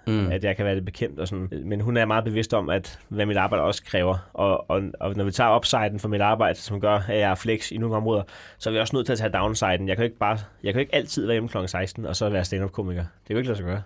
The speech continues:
Speaker 2: Heino Hansen klokken fjorten tredive på Bremen.
Speaker 1: Ja, men så kan man jo få børn med.
Speaker 2: Ja, det er rigtigt.
Speaker 1: Ja, det er sådan en børnebio, ikke?
Speaker 2: <laughs> Det gad jeg også godt se.
Speaker 1: Ja, hvorfor ikke?
Speaker 2: Nej, så jeg tror, jeg tror, det der med at finde balancen, det er, det er nøglen til at få det der
Speaker 1: Ja.
Speaker 2: familieliv til at virke. De gider ikke se på en far, der ikke, øh,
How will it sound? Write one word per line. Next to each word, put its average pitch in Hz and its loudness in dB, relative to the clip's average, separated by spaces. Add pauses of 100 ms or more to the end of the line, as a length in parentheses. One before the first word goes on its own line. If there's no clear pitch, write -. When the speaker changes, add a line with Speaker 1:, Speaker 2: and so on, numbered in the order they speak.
Speaker 2:
Heino 123 2
Hansen 135 0
klokken 123 2
fjorten 143 2
tredive 139 2
på 135 2
Bremen. 120 -2
Speaker 1:
Ja, 117 8 (260)
men 123 6
så 160 8
kan - 8
man 156 8
jo 127 4
få - 4
børn 143 4
med. 127 4 (320)
Speaker 2:
Ja, 127 6
det 147 2
er 175 4
rigtigt. 180 2
Speaker 1:
Ja, 117 6
det 156 10
er 151 8
sådan 156 10
en 123 8
børnebio, 143 10
ikke? 175 -2 (320)
Speaker 2:
<laughs> - -2
Det - -4
gad 92 2
jeg 69 2
også 78 -4
godt 85 -4
se. 82 -8 (220)
Speaker 1:
Ja, 120 6 (260)
hvorfor 131 4
ikke? 113 2
Speaker 2:
Nej, 107 2
så - 2
jeg 131 4
tror, 165 6
jeg 147 6
tror, 175 4
det 160 0
der 165 6
med 160 4
at 151 2
finde 160 0
balancen, 135 2
det 147 6
er, 113 6
det 139 2
er 139 2
nøglen 131 6
til 135 2
at 127 4
få 123 2
det 120 4
der 113 6
Speaker 1:
Ja. 117 4
Speaker 2:
familieliv 123 2
til - -2
at 107 2
virke. 113 0
De 120 2
gider 120 2
ikke 110 2
se 123 2
på 117 2
en 101 0
far, 104 4
der 107 4
ikke, 98 4
øh, 90 0